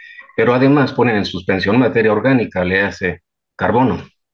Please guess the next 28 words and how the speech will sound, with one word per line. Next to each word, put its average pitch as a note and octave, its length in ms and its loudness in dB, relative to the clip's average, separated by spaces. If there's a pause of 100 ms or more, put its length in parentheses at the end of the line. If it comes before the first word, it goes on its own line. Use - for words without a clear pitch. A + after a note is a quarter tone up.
(640)
que F#2 140 -4
queda G#2+ 220 2
otra G2+ 180 -2
vez G2+ 120 0
disponible G#2+ 600 0
para F#2 200 -2
eventualmente, F#2 800 -2 (520)
eh, F2 420 0
a F2 100 -2
partir F2+ 320 -4
de F#2+ 120 -2
la D#2 240 0
superficie F2+ 480 -4
marina, F#2 340 0
proyectarse G#2 480 -2
a B2 40 2
la B2 60 2
atmósfera A#2+ 580 0 (420)
y G#2 160 -2
agravar G#2 460 0
el A2 120 0
efecto G2 380 -2
de G2 80 -2
invernadero, G#2 600 0
el F2+ 120 -2
causante G2 600 0
de F2+ 160 0
la E2 220 -8